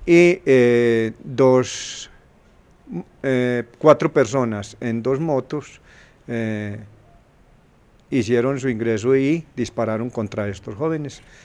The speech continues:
habiendo como resultado tres heridos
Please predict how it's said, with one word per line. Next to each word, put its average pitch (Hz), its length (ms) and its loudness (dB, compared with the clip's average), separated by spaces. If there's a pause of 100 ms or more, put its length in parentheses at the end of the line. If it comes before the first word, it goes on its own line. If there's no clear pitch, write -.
(320)
habiendo 120 1080 0 (380)
como 117 260 -4
resultado 113 720 -2
tres 139 500 6
heridos 123 680 0